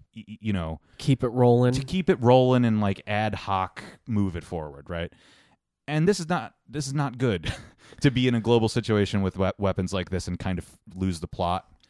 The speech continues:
Speaker 1: So my feeling is this. I'm not gonna make an actual prediction, but I would not be surprised if Putin gets, you know, in the next couple of years,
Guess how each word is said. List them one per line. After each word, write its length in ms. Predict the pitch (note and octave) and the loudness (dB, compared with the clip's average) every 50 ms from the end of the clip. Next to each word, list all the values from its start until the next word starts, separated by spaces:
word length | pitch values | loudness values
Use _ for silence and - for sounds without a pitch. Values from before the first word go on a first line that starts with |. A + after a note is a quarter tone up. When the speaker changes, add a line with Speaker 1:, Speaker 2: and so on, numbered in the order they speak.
| _ _ _ _ _ | _ _ _ _ _
Speaker 1:
So 300 | - - B2+ A2+ - - _ - | 0 2 2 2 2 0 _ -6
my 220 | C3 E3+ G#3+ A#3+ | -2 0 0 0
feeling 320 | A3+ - G#3+ G3+ F#3 D#3 C3+ | 0 0 -2 0 0 0 -2
is 100 | A#2+ F#2+ | -2 -2
this. 300 | F#2+ G2 F#2+ F2+ - - - _ _ _ _ _ | -2 -4 -4 -4 -6 -12 -18 _ _ _ _ _
I'm 180 | - A2+ D#3 E3+ | -6 -4 -4 -2
not 80 | F#3 D#3 | -2 -2
gonna 140 | D3 A2 | -2 0
make 160 | G2 - G#3 - | 0 -2 -2 -4
an 180 | F#2+ E2+ E2 - - | -6 -10 -12 -12 -10
actual 440 | F2+ F2 F2+ - - G#2 G2 F#2 F2 | -8 -8 -8 -8 -6 -6 -6 -4 -4
prediction, 640 | - G2 E2 E2+ E2+ - - A2 G2 G2 G2 G2 - - | -4 -6 -6 -6 -8 -6 -4 -4 -2 -2 -2 -4 -4 -4
but 120 | B2 A2+ | -4 -2
I 100 | A2 A2+ | 0 0
would 240 | A2 A#2 D3 D#3 C#3+ | 0 0 -2 -2 -2
not 200 | D3 - - F2+ | -4 -4 -4 -4
be 120 | G2+ G2+ | -6 -6
surprised 600 | F#2 - F2 - F2+ E2+ E2+ E2 E2 D#2+ - - - | -6 -8 -10 -8 -6 -6 -4 -4 -6 -8 -10 -12 -10
if 340 | F2+ F2+ E2 D2+ - - - _ _ _ _ _ _ _ _ _ | -8 -8 -8 -8 -10 -16 -20 _ _ _ _ _ _ _ _ _
Putin 280 | - D3+ D3 A#2 B2+ C3 | -2 0 0 0 -2 -2
gets, 260 | A2 A#2 - - - - _ _ _ _ _ _ _ C#3+ - D#3 | -2 -4 -4 -4 -10 -16 _ _ _ _ _ _ _ _ -16 -12
you 100 | F3+ E3 | -6 -4
know, 140 | B2+ G2+ G2+ | -2 -2 0
in 60 | G#2 | 0
the 40 | A2 | 0
next 160 | G#2 G#2 - | -2 -4 -4
couple 160 | - G#2+ F#2+ G2+ | -6 -6 -4 -4
of 60 | E2+ | -4
years, 180 | D#2+ E2 D#2+ | -4 -4 -6